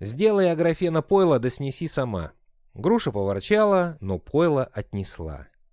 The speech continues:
Все обошлось. Однако Валентинку томило что-то.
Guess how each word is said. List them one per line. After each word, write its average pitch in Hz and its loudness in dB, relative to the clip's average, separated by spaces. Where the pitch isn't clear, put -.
Все - 0
обошлось. 95 -6
Однако 185 -2
Валентинку 131 -4
томило 107 -4
что-то. 82 -8